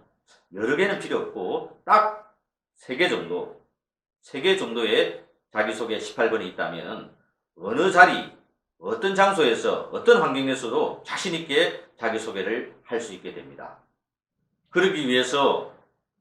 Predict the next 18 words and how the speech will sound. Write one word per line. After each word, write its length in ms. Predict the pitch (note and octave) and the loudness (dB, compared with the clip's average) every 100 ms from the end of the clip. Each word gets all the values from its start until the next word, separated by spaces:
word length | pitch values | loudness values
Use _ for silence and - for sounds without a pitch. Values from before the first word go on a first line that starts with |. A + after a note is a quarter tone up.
| _ | _
제일 300 | G#2 A#2+ E3 | 0 4 4
먼저 220 | C#3+ C3+ | 2 0
해야 220 | B2 B2+ | 4 6
할 160 | A2+ G#2 | 6 4
일이 160 | F#2+ | -4
있는데 640 | F2 F2+ F2+ F2+ - - - _ | -10 -10 -6 -4 -4 -6 -10 _
그것은 320 | - B2 C3 A2 | -8 -6 -4 -2
바로 540 | F#2 F#2+ E3 - - | 0 2 0 -4 -6
자기를 380 | - D3 D#3+ D#3+ | -2 2 4 2
잘 420 | - F#2+ A2+ - | 2 4 6 4
표현할 400 | - D#3+ D#3 D3+ | 2 0 2 2
수 100 | D3 | 2
있는 320 | A#2 C3+ D#3+ - - | -4 -4 -6 -8 -20
키워드 720 | - G#3+ G3+ G3 G3 F#3 F#3+ | -10 -6 -2 2 2 2 0
세 220 | F#3 - A2 | -2 -4 -4
개를 560 | B2 C3+ E3+ - - _ _ _ _ _ _ | 0 2 2 0 -10 _ _ _ _ _ _
찾으셔야 560 | - D#3 C#3+ A2+ A2+ - | -4 -2 0 2 4 2
합니다. 480 | - E2 D#2+ - | -2 -4 -4 -6